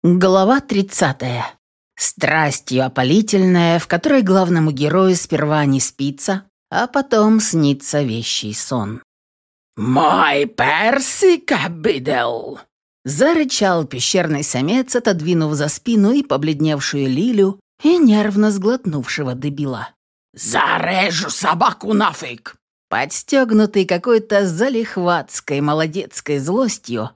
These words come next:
Сергей, краем глаза все же зацепивший подходящий дрын сухостоя, одной рукой крепко обхватил орудие возмездия, поднатужился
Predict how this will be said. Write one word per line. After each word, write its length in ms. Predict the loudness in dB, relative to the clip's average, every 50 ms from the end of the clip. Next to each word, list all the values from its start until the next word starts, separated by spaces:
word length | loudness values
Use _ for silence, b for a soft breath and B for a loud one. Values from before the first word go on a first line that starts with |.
| _ _ -14
Сергей, 640 | -10 -6 -4 -4 -4 -4 -4 -2 0 2 0 0
краем 380 | 0 0 0 2 2 2 2 2
глаза 420 | 2 2 2 2 2 2 0 0
все 240 | -2 -2 -2 -2 0
же 140 | 0 0 -2
зацепивший 680 | -2 -2 -4 -2 -4 -4 -2 -4 -6 -4 -4 -6 -6
подходящий 640 | -6 -6 -6 -4 -4 -2 -2 -2 -2 -4 -4 -4 -4
дрын 320 | -4 -2 0 0 0 0
сухостоя, 800 | 0 -2 -4 -4 -4 -4 -4 -4 -4 -2 0 0 2 0 -2 -4 -6 _ _ _ _ _ -6
одной 560 | -2 0 0 2 2 4 4 4 4 2 2
рукой 400 | 2 2 0 2 2 2 2 2
крепко 480 | 0 0 0 2 2 0 0 0 -2 -4
обхватил 580 | -4 -2 -2 0 0 0 0 0 0 0 0 0
орудие 420 | 0 0 0 0 0 2 2 2
возмездия, 800 | 2 0 0 0 0 0 0 0 -2 -2 -2 0 2 2 2 2
поднатужился 1200 | 0 -2 -2 -2 0 2 2 0 0 0 0 -2 0 0 2 2 0 0 0 0 0 -2 -2 -2